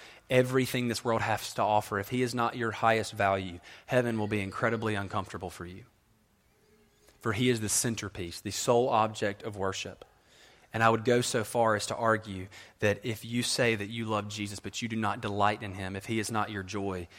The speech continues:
then I would argue perhaps that you do not know him at all. For to know him is to love him. There is no in-between. So we are raised with him,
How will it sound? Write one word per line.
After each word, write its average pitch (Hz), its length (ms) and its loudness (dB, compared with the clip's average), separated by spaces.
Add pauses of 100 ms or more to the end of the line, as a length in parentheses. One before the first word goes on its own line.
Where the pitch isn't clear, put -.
(200)
then 104 120 0
I 104 80 4
would 101 120 2
argue 101 380 0
perhaps 98 480 -2
that 101 120 -8
you 101 140 -8
do 101 100 -4
not 98 220 -6
know 95 180 -6
him 92 160 -10
at 87 80 -6
all. 87 240 -6 (1000)
For 107 200 0
to - 140 -6
know 113 300 6
him 92 360 -8 (140)
is 101 140 -6
to - 100 -2
love 90 260 -2
him. 95 220 -14 (920)
There 110 120 2
is 101 100 -2
no 104 260 0
in-between. 95 580 -8 (800)
So 135 180 6
we 120 220 4 (280)
are 110 320 4
raised 120 400 6
with 117 220 -2
him, 90 240 -6